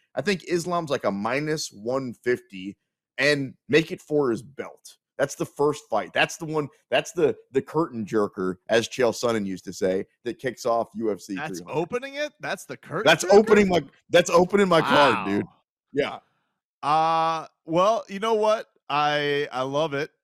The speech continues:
Speaker 2: I think it was a great fight. The only thing I'm worried about is Islam, honestly. I feel like Islam's got a big, uh, I, I feel like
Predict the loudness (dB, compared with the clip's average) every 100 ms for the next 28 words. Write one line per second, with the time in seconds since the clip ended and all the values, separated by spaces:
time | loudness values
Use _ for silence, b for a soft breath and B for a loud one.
0 | _ -10 -8 -8 -8 -10 -12 -12 -12 -10
1 | -8 -6 -6 -8 -8 -8 -8 -6 -6 -6
2 | -4 -2 -4 -8 -10 -8 -8 -8 -10 -10
3 | -12 -14 -18 -20 -16 -6 -6 -6 -10 -10
4 | -16 -8 -6 -6 -10 -10 -10 -8 -10 -6
5 | -8 -6 -10 -8 -10 -6 -6 -6 -6 -8
6 | -6 -6 -4 -2 -2 -4 -8 -12 -12 -12
7 | -12 -8 -8 -8